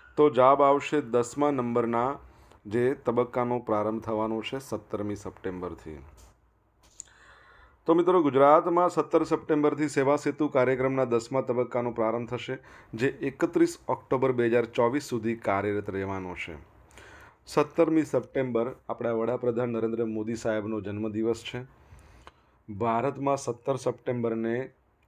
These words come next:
હૈદરાબાદ મુક્તિ દિવસ તરીકે પણ ઉજવવામાં આવે છે. એકત્રીસ ઓક્ટોબરને ભારતમાં કયા દિવસ તરીકે ઉજવવામાં આવે છે, તમને ખબર હોય તો તમે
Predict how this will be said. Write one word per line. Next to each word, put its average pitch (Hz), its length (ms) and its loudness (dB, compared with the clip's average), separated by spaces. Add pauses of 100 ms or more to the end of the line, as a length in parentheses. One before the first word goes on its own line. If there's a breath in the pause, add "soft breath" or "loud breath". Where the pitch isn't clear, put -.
(160)
હૈદરાબાદ 120 580 -2
મુક્તિ 113 360 -8
દિવસ 113 320 -2
તરીકે 107 300 -4
પણ 107 160 -8
ઉજવવામાં 95 480 -6
આવે 82 180 -8
છે. 76 200 -14 (1200 soft breath)
એકત્રીસ 170 400 2
ઓક્ટોબરને 143 560 0
ભારતમાં 120 540 -4
કયા 120 200 2
દિવસ 113 360 -4
તરીકે 104 260 -4
ઉજવવામાં 104 600 -6
આવે 98 260 -6
છે, 107 140 -12
તમને 98 280 -10
ખબર 117 280 -2
હોય 95 200 -6
તો 95 100 -14
તમે 95 340 -12